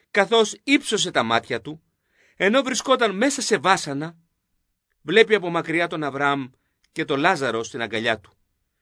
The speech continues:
Και αυτός φωνάζοντας είπε: "Πατέρα Αβραάμ, ελέησέ με και στείλε το Λάζαρο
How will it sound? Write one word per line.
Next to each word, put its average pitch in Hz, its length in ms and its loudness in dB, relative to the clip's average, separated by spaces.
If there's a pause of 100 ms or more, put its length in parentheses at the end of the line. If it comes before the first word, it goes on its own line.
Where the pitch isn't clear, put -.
(520)
Και 185 120 0
αυτός 233 460 0
φωνάζοντας 202 680 0
είπε: 165 320 -6 (760)
"Πατέρα 247 440 4
Αβραάμ, 208 460 2 (480)
ελέησέ 190 600 4
με 113 220 -8 (640)
και 151 140 -4
στείλε 240 300 2
το 233 120 2
Λάζαρο 135 560 2